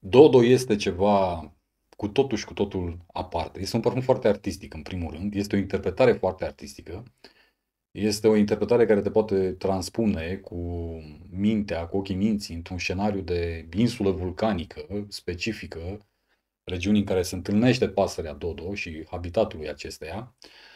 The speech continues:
pentru că ai și un sentiment foarte pronunțat, extrem de intrigant, de curios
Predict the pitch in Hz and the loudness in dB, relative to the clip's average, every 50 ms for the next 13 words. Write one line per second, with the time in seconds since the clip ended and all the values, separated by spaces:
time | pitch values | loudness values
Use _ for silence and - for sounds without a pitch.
0 | - _ _ _ _ _ - - 123 143 135 131 127 131 127 131 127 127 - 123 | -20 _ _ _ _ _ 0 2 2 2 2 2 2 4 4 4 4 2 2 2
1 | 123 123 120 117 117 - - - - 110 104 101 101 104 101 110 113 117 107 104 | 2 2 2 0 -2 -8 -8 -2 0 2 2 2 2 0 0 0 2 0 0 -2
2 | 107 - - _ - 110 120 120 - - 98 82 - - 98 95 95 92 90 87 | -6 -10 -8 _ 2 2 2 2 2 -4 -8 -8 -6 -6 -6 -4 -4 -6 -6 -6
3 | - 90 90 92 - - _ _ - 82 82 - - - 104 110 110 104 104 101 | -4 -4 -4 -4 -8 -14 _ _ -14 -12 -12 -12 -6 -2 0 0 2 4 2 2
4 | 101 - 104 90 95 98 98 101 104 - - - _ - - 104 - - 110 95 | 2 -2 -6 -4 -4 -2 -2 -4 -6 -8 -12 -18 _ -10 -10 -10 -8 -6 -6 -4
5 | 87 87 87 90 104 - - - | -4 -4 -4 -4 -6 -6 -10 -14